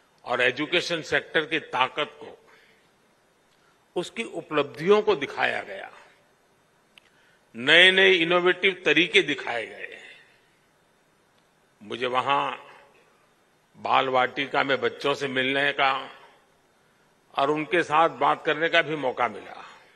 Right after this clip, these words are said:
बच्चे खेल-खेल में कैसे कितना कुछ सीख रहे हैं,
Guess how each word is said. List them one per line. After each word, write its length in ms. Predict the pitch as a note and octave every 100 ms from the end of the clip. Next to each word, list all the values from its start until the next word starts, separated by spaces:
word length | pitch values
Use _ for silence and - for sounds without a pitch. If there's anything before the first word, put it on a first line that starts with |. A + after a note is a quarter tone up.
| _ _ _ _ _ _ _ _ _ _ _ _ _ _ _ _ _ _ _ _ _ _ A#2
बच्चे 420 | C3+ - F3 F3 F3
खेल-खेल 640 | - D#3+ F3+ E3 D3+ D#3 D#3
में 280 | E3 D3+
कैसे 460 | - C#3 C#3+ - E3+
कितना 480 | E3 D3 C3+ D#3 D#3
कुछ 320 | - D3+ -
सीख 320 | - G3 -
रहे 400 | D3 A#2+ G#2 A#2
हैं, 260 | B2 D#3 D3+